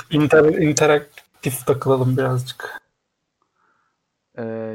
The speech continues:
Speaker 2: yorumlara bakıyorum. "Bere takmıyor muydunuz?" demiş Vedat. Takıyorduk ya, bere değil. Kış olduğu için, şey, yaz olduğu için bere gibi gözüken ama kep işte
Speaker 1: Bere
Speaker 2: ya.
Speaker 1: olmayan.
Speaker 2: Ne?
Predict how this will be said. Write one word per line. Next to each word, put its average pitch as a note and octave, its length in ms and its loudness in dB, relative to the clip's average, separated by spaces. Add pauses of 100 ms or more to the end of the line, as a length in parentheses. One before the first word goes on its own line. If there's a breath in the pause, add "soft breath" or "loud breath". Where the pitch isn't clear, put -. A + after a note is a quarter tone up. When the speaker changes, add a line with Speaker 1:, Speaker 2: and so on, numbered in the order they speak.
Speaker 2:
yorumlara A#2+ 440 -12
bakıyorum. B2 580 -12
"Bere B2 200 0
takmıyor D3 420 -4
muydunuz?" G#2 440 -12
demiş A2+ 420 -16 (380)
Vedat. G#2 460 -16 (180)
Takıyorduk C3+ 640 -10
ya, G#2 120 -6
bere A#2 240 0
değil. C#3+ 260 -4 (680)
Kış - 260 -12
olduğu B2 260 -2
için, F3 340 -14 (120)
şey, G#2+ 220 -8
yaz A2+ 220 -4
olduğu B2 220 -4
için E3+ 340 -14 (680)
bere C3 180 0
gibi B2+ 200 -4
gözüken A#2 380 -6
ama F#3 300 -10 (1160)
kep F3 220 0
işte C#3 200 6
Speaker 1:
Bere D3 100 8
Speaker 2:
ya. D3+ 100 6
Speaker 1:
olmayan. C3 220 4
Speaker 2:
Ne? D#3 80 0